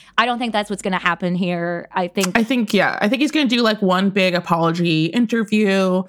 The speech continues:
Speaker 2: just in time for award season. Um, 'cause again, like, his, he was really great in In the Heights and is definitely getting a lot of award buzz over the year. And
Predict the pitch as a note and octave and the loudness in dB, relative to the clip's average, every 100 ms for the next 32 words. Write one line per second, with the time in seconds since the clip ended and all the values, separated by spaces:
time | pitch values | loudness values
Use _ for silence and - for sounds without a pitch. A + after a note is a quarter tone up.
0 | _ _ - A3+ G#3 A3+ A3 G3+ F#3 F#3+ | _ _ -2 0 2 0 2 2 0 0
1 | F3 E3+ D#3 D#3+ - D#3 D#3+ D#3+ D#3 D3+ | 0 0 -2 -2 -2 0 0 0 0 0
2 | D#3 _ _ - D#3+ D#3 C3 - - G#3 | -4 _ _ 0 2 2 -4 -8 -2 0
3 | G#3 C#4+ B3 G#3+ A3 G3+ G3+ A#3 F#4 F4 | 2 0 0 0 0 -2 0 0 2 0
4 | G4 G3+ G3+ F#3+ G3 F#3 F3+ F3 E3+ D#3+ | 0 2 0 2 0 2 2 0 0 0
5 | D#3 D3+ D#3+ E3 - E3 D#3 D#3 D#3+ D#3 | 0 0 -2 -2 0 0 0 0 0 0
6 | D3 C#3 C#3+ C#3+ D3+ _ _ _ - F3 | 0 0 0 -2 -4 _ _ _ -2 0
7 | E3 E3+ E3 D#3+ C#3+ C#3+ G3 - - _ | 2 2 0 -2 0 0 -2 -8 -14 _
8 | _ - - E3+ E3 D#3 E3 D#3+ D3 A#2 | _ -8 0 2 2 0 0 0 2 0
9 | F3+ - _ _ - F3 D#3 C#3 D#3+ | -2 -6 _ _ 0 2 2 0 -4